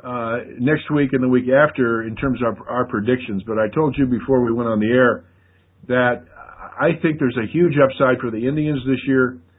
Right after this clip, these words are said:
I think they could, they could certainly, Detroit's loaded. I can't say anybody's gonna beat Detroit. That's one of the best lineups and best teams I've seen in, in twenty years, uh, with what they've done this year in the offseason. But,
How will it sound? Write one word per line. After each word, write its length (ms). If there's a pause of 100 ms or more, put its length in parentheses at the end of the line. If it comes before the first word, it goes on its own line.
(300)
I 340
think 140
they 160
could, 300
they 100
could 160 (140)
certainly, 800 (720)
Detroit's 880
loaded. 320
I 80
can't 240
say 80
anybody's 320
gonna 140
beat 160
Detroit. 400
That's 180
one 140
of 80
the 40
best 200
lineups 420
and 160
best 240
teams 240
I've 160 (100)
seen 220
in, 240
in 120 (100)
twenty 200
years, 360 (680)
uh, 120
with 180
what 140
they've 160
done 180
this 180
year 140
in 60
the 120
offseason. 480
But, 120